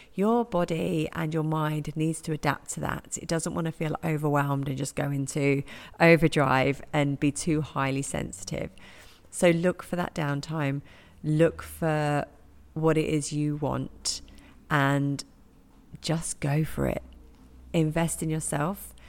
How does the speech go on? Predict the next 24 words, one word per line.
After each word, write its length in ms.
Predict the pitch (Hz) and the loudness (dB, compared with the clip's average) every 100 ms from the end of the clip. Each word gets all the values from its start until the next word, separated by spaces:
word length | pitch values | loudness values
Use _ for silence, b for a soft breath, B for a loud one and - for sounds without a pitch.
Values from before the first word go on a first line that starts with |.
| B B B - - | B B B -16 2
They 240 | 196 208 | 6 6
can 300 | 208 214 208 | 4 2 2
vary 400 | 185 190 233 233 | 2 4 6 6
in 120 | 151 151 | 4 2
prices. 840 | 156 160 180 - - - 165 - B B B - - | 4 4 4 0 0 0 -2 -4 B B B -10 2
They 160 | 175 | 4
are 160 | 185 220 | 6 4
quite 320 | - 190 190 | 4 4 4
expensive. 800 | - - 170 165 - - - 147 | 0 0 2 2 0 -2 -2 0
They 120 | 156 | 2
are 220 | 160 190 | 2 4
an 100 | 170 | 2
investment 460 | 156 156 160 - 143 | 0 -2 -4 -4 -6
in 80 | - | -6
yourself. 400 | 143 147 147 165 | -6 -4 -4 -2
You 60 | |
know, 100 | 151 | 0
one 240 | 156 170 160 | 0 0 0
day 240 | 165 165 | -2 -2
can 180 | - 147 | -2 0
be 140 | 147 | 2
as 160 | 139 - | 0 0
much 320 | 147 - - | -2 -4 -2
as 300 | 147 139 - | -2 -2 -6